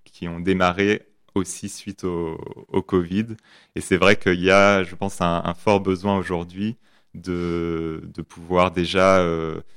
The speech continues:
sortir de cette espèce de confinement, de cette espèce d'inertie, d'immobilité du corps, avec aussi tout ce qui est télétravail, euh, travail devant l'ordi,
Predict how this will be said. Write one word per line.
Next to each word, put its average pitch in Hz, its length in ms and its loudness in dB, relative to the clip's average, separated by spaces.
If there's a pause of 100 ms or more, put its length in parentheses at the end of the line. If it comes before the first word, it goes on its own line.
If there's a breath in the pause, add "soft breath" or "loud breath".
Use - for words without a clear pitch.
(140)
sortir - 460 2
de 98 60 -2
cette - 200 -2
espèce 90 260 0
de 92 80 -6
confinement, 98 540 -2
de 98 40 -4
cette - 200 -4
espèce - 380 -4
d'inertie, 101 680 -4
d'immobilité 104 800 -2
du 98 140 -10
corps, 117 300 2
avec 92 220 2
aussi 92 240 -6
tout - 120 -20
ce - 100 -20
qui 101 120 -4
est 95 60 0
télétravail, 95 880 0
euh, 82 60 -4
travail 90 320 -4
devant 92 240 -4
l'ordi, 90 460 -6